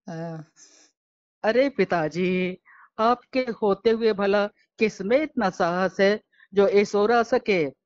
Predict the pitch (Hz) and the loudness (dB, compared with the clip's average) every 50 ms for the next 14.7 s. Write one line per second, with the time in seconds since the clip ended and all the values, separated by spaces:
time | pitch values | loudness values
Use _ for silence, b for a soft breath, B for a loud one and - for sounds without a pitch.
0 | _ - 196 180 170 196 220 233 - - 233 220 214 202 - - 240 254 262 - | _ -10 -8 -6 -2 0 0 0 0 2 2 2 2 2 0 0 0 0 2 2
1 | 247 226 220 - 214 202 175 170 190 185 196 202 202 180 - 214 226 226 196 226 | 0 0 0 0 -2 -2 -2 -2 -2 -2 0 -2 -2 -2 -4 -4 -6 -4 0 0
2 | 226 220 220 240 - _ _ _ _ - 190 208 214 165 165 180 175 - 175 170 | 0 0 0 -2 -8 _ _ _ _ -2 0 2 2 2 0 -4 -6 -6 -8 -4
3 | - 190 180 185 185 190 185 170 165 165 151 156 175 156 139 131 120 - - _ | -2 0 0 2 2 0 0 -2 -2 -4 -6 -6 -6 -6 -8 -8 -12 -16 -20 _
4 | - - - 180 180 185 196 202 196 196 190 190 175 160 165 165 160 156 156 160 | -16 -12 -10 -8 -4 -2 -2 0 0 0 2 0 2 2 2 0 0 -2 -4 -6
5 | 151 147 - - - 156 147 151 185 202 196 196 180 B B B B - 175 190 | -6 -6 -6 -8 -8 -8 -6 -4 -2 0 0 0 0 B B B B -2 0 0
6 | 220 226 247 247 240 233 226 233 214 202 202 190 247 247 240 240 233 233 226 196 | 2 2 2 2 2 2 2 2 0 0 0 0 0 0 0 0 -2 -6 -6 -6
7 | 180 - - 214 196 185 202 208 214 - 214 208 185 - - 190 196 196 190 185 | -8 -6 -4 -2 0 0 0 0 0 0 0 0 0 -2 -2 -2 -2 -2 -2 -2
8 | - 190 175 170 - 180 175 180 214 220 - _ _ _ _ _ - 170 165 220 | -2 -4 -4 -2 -4 -4 -4 -6 -8 -20 -20 _ _ _ _ _ -12 -10 -10 -12
9 | 175 - _ - 196 185 180 180 185 214 214 214 214 226 _ _ _ - 180 202 | -14 -14 _ -4 -4 -4 -4 -2 -2 0 0 0 -2 -4 _ _ _ -4 -2 -2
10 | 233 233 _ - 202 - 196 175 165 175 180 185 175 170 175 196 202 196 196 220 | -2 0 _ -2 -2 -2 -2 -2 -2 -2 -2 -2 0 0 0 0 0 0 0 0
11 | 208 196 208 208 - - _ _ - 226 - - 233 175 180 196 202 208 202 - | 0 0 0 -2 -6 -12 _ _ -2 -2 0 0 -2 0 2 4 4 2 2 0
12 | - 214 202 - - 220 202 170 - - 269 - - 294 - 190 165 - 160 - | -2 -2 0 0 0 0 0 0 0 -2 -2 -2 -4 -8 -10 -10 -10 -10 -4 0
13 | 202 175 175 196 - - 214 220 247 247 - - 190 190 202 196 190 185 - 208 | 0 2 2 0 2 2 2 2 2 2 -2 -4 -2 0 0 2 0 0 -2 -2
14 | 202 208 202 - 170 175 - - 214 226 208 220 214 214 | -2 -2 -2 0 -2 -4 -4 -6 -8 -4 0 2 2 2